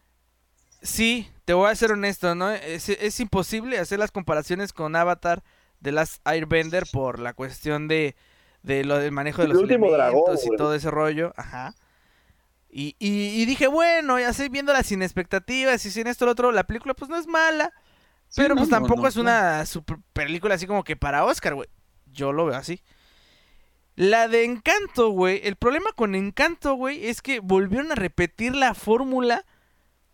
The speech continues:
Speaker 1: que dijeron, "Ah, si Moana nos funcionó la misma fórmula, vamos a hacer la misma, pero ahora en otro pinche, este, país", ¿no? Y agarraron Colombia,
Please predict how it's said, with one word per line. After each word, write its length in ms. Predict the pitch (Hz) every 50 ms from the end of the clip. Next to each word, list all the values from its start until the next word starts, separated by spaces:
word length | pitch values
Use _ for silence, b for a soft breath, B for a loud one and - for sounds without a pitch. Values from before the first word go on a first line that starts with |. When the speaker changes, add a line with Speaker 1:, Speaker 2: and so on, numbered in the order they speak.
| _ _ _
Speaker 1:
que 100 | 180 180
dijeron, 360 | 185 165 185 233 233 233 277
"Ah, 200 | 302 277 208 -
si 140 | - - 175
Moana 300 | 175 180 190 226 269 254
nos 160 | 233 196 139
funcionó 400 | 151 180 175 - 180 175 185 202
la 100 | 226 240
misma 280 | 233 233 240 254 247 220
fórmula, 340 | 196 220 226 233 240 240 233
vamos 220 | 185 170 208 202
a 20 | -
hacer 180 | - 175 180
la 160 | 208 202 180 170
misma, 460 | 156 156 165 185 202 190 208 240 269
pero 180 | - - 156 143
ahora 120 | 147 165 170
en 100 | 170 170
otro 200 | 165 - 180 165
pinche, 500 | - 170 165 160 - 180 165 147 127 - _ _ _ _ _ _
este, 300 | - - 127 120 - 143 127
país", 400 | - 156 139 135 135 131 131 123
¿no? 180 | 127 131 175
Y 160 | 208 175 139 113
agarraron 380 | 117 135 135 139 156 175 180 165
Colombia, 640 | - 156 156 170 180 196 214 214 208 208 208 -